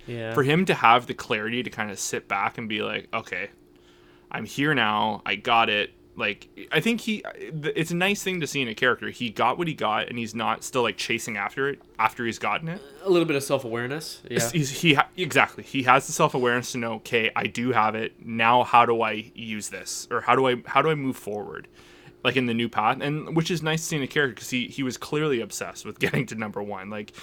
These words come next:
Speaker 2: the beef him and All Might had was very interesting. That was the nice thing too. Like, those scenes over the years of All Might and Endeavor were really good. You can see how, like, as Endeavor gets closer, like, is slowly getting closer to that number one spot, you can slowly see the character change.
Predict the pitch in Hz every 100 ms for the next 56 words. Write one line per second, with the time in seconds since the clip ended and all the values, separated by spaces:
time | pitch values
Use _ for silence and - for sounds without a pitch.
0 | - - - 131 139 165 139 87 113 110
1 | - 104 101 101 110 104 104 - - -
2 | - - 185 175 175 - 131 190 240 226
3 | 208 - 190 165 - 170 - 135 - 135
4 | - - 160 185 117 - 127 120 113 113
5 | 131 120 107 - 113 110 107 107 107 101
6 | 113 113 113 113 110 135 117 120 110 101
7 | 113 - 143 139 - - - - 135 127
8 | - 117 123 120 113 113 117 110 - -
9 | 117 110 - 120 127 139 _ - _ _
10 | _ _ _ - 131 110 117 - 123 120
11 | 117 117 107 107 113 110 - 117 107 107
12 | 113 113 101 - 107 113 127 123 123 -
13 | 135 123 120 131 127 - 151 165 160 165
14 | 160 170 175 - 165 220 254 -